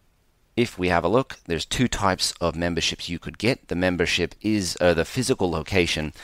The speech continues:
I believe, is gonna be about a ten thousand square foot location in Manhattan in New York City. You could get a Flyfish N F T or a Flyfish Omasaki N F T.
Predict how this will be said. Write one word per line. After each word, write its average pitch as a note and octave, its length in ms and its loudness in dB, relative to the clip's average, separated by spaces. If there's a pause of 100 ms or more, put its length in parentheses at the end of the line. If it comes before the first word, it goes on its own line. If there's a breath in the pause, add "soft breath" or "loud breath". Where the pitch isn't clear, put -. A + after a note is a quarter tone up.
(280 loud breath)
I - 60 -8
believe, A2 260 2
is - 40 -6
gonna F2 140 2
be E2+ 60 2
about D#2+ 180 4
a - 40 -2
ten - 260 -4
thousand D#2 560 0 (160)
square - 400 0
foot - 240 -4
location D#2+ 560 -2
in E2 180 -2
Manhattan G2 680 0
in D#2+ 140 -4
New E2 80 -2
York D2+ 240 -2
City. - 300 -4 (680 loud breath)
You F2+ 140 -6
could F2+ 180 -2
get - 200 2
a D#2 140 2
Flyfish F#2 760 0
N F2 120 -4
F - 100 -4
T A#2+ 240 -8 (220)
or D#2+ 140 0
a D#2 40 0
Flyfish D#2 640 -2
Omasaki F#2+ 840 -2
N G#2 120 -2
F A2 120 0
T. D3+ 260 -6